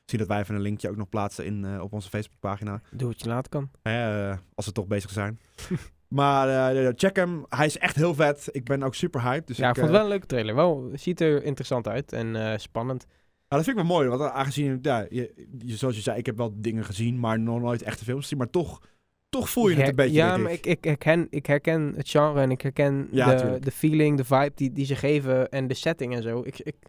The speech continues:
Speaker 2: dat snap ik gewoon allemaal. Dat, daar niet van.
Speaker 1: Ja.
Speaker 2: Maar, ja, ik weet niet, ja. En ik moet wel heel eerlijk zeggen, in die trailer ook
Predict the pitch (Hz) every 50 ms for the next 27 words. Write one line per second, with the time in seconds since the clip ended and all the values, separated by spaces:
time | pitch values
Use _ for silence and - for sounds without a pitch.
0 | - _ _ - 143 - - - - - - - 135 - - 143 - - 110 110
1 | 107 104 107 104 98 104 120 139 - 120 120 120 131 123 120 127 120 - - 107
2 | 107 120 - _ _ _ _ - 127 123 107 98 - _ _ _ _ - 139 131
3 | 127 127 127 123 - - - _ _ _ _ _ _ _ _ _ _ _ _ _
4 | _ _ - 127 127 - - 95 120 123 127 127 117 113 110 110 - - 139 120
5 | 107 104 - - _ - 131 123 120 120 120 - _ _ _ _ _ _ _ _
6 | - 131 143 139 147 160 160 165 165 156 147 - 156 151 156 151 143 135 - 151
7 | 165 165 156 156 143 147 156 156 - -